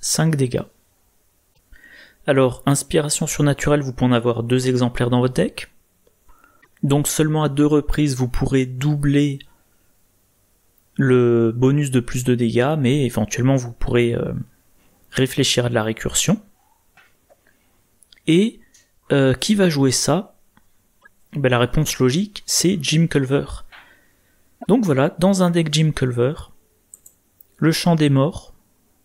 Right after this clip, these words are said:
euh, qui va la plupart du temps faire un dégât, mais qui a quand même une chance sur trois de faire trois dégâts à la place, grâce à Nkosi Mabati et, euh, Jim Culver. Et dans les situations dans lesquelles c'est vraiment nécessaire,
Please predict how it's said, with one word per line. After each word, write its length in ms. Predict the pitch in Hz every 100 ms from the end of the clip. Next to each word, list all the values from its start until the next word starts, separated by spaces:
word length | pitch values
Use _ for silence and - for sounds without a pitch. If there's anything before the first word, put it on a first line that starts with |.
| _ _ _ -
euh, 140 | 139 127
qui 220 | - 151
va 160 | 147 151
la 100 | 143
plupart 340 | 143 143 139
du 100 | 143
temps 200 | - 147
faire 240 | - 135
un 80 | 135
dégât, 400 | 135 139 143 147
mais 100 | 143
qui 140 | - 165
a 40 |
quand 120 | -
même 240 | 139 135 123 - _ _ _ -
une 180 | 156
chance 280 | 156 - 151
sur 180 | - 151
trois 240 | 107 139
de 80 | 135
faire 300 | 123 127 -
trois 200 | - 135
dégâts 220 | 139 135
à 60 | 127
la 100 | 113
place, 460 | - 131 208 - -
grâce 320 | - 127 -
à 40 |
Nkosi 500 | 127 123 123 123 131
Mabati 500 | 131 117 - - 135 -
et, 300 | 139 131 160
euh, 100 | 127
Jim 220 | 123 131 123
Culver. 400 | 113 113 123 196 - - - _ _ _ _ -
Et 180 | 151 165
dans 140 | 143
les 80 | 143
situations 540 | - 143 147 - -
dans 60 | 139
lesquelles 240 | 131 127
c'est 160 | - 123
vraiment 240 | 135 180
nécessaire, 720 | 170 - 131 - 127 175 -